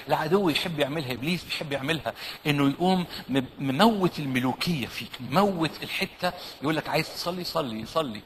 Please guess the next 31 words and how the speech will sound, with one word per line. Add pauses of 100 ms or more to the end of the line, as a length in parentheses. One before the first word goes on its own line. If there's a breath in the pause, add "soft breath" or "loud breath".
أنت،
أنت
بره
ربنا، (300 loud breath)
صلي،
قدم
ذبيحة،
ده
لو
أنت
يعني (160)
نجحت
إنك
توصل
الحتة
دي، (540 loud breath)
ده
آخر
ال-،
آخر
المرتجى
يعني،
إنك
تبقى
قدام
الرب." (160)
حلو
قوي. (280 loud breath)
بس
يقوم
لاغي